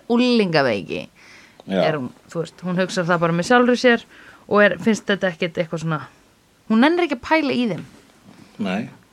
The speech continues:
Speaker 2: bara, hún bara, hún, hún veit hvað klukkan slær.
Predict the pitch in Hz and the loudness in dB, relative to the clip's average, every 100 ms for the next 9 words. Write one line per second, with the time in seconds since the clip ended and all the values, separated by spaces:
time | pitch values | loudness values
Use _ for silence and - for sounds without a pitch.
0 | - 143 143 135 104 113 147 165 180 185 | 0 4 4 4 0 -4 2 6 8 8
1 | 180 185 180 139 165 170 - - - 143 | 6 6 6 6 4 4 0 -18 -8 -4
2 | 139 165 170 180 180 147 165 160 143 123 | 2 6 8 6 4 2 4 4 2 0
3 | 127 117 107 | 4 4 4